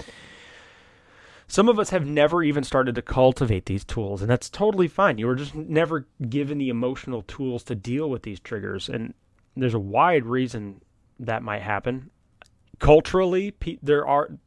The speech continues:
there's a very motivated group of people, you know, in the media, for example, who they make a lot of money on these anxieties and fears. And so there's, they have a vested interest in continuing to kind of pour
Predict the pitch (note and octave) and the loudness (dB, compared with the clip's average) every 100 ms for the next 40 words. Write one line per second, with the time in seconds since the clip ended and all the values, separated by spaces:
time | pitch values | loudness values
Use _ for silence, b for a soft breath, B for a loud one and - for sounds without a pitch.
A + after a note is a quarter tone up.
0 | _ B2+ A#2+ - - A2+ B2+ D#3 A#2+ B2 | _ -8 -8 -8 -8 -2 2 2 2 0
1 | C3+ C#3 C#3+ C#3+ B2+ C#3 C3 A#2 - B2 | 0 0 0 0 -2 -4 -4 -6 -2 0
2 | D#3+ E3+ E3 - _ B2+ A#2 A#2 A2 A#2+ | 2 0 0 -8 _ -4 -2 0 0 0
3 | C#3+ D#3+ D3+ D#3+ C#3+ D3 C#3+ E3+ E3+ b | 2 0 -2 -4 -2 -4 -2 -4 -4 b
4 | b b b b b b b - E3 D#3 | b b b b b b b -2 4 6
5 | D3 C3+ C3 - _ _ _ _ _ _ | 6 2 -2 -8 _ _ _ _ _ _
6 | _ _ _ _ C#3 C#3 C#3+ C#3 A2+ D3 | _ _ _ _ 2 6 6 6 4 2
7 | E3 D#3 D3 C3 A#2+ B2 G#3 F3 A2+ G#2 | 4 6 6 6 4 4 4 2 0 -2
8 | G2+ G2 - B2 G2+ G#2+ G2 G2+ G#2 G#2 | -6 -8 -8 -10 -4 -4 -2 -4 -8 -10
9 | G2 - A2 F#2 - - - - B2+ A#2+ | -14 -10 -10 -10 -12 -14 -14 -6 -6 -2
10 | C#3 B2 G#2 B2+ A#2 C#3 B2 C#3+ E3 C#3+ | 0 0 0 -2 0 0 2 0 0 0
11 | A#2+ C#3+ - C3 C#3 - A#2+ B2 - B2 | 0 0 -2 -6 -4 -4 -4 -6 -6 -6
12 | - C3 B2+ A2+ G#2+ - A2+ G#2 - C3+ | -4 -2 -2 -2 -4 -2 -2 0 2 4
13 | B2 A#2 G2+ | 4 2 -2